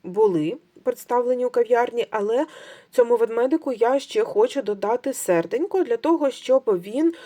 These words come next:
був вже більш, ем, підходящим для свята Святого Валентина, яке ми будемо,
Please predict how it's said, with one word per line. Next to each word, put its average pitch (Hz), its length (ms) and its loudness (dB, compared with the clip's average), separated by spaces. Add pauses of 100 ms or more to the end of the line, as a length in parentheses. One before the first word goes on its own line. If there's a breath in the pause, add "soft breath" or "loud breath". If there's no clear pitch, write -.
(240 loud breath)
був 226 280 -2
вже 208 440 2
більш, 220 640 -6
ем, 214 280 0 (840)
підходящим 214 720 -2
для 185 220 0
свята 269 920 -2
Святого 208 520 0
Валентина, 190 540 -2
яке 240 340 -4 (160)
ми 185 380 -6 (240)
будемо, 165 420 -8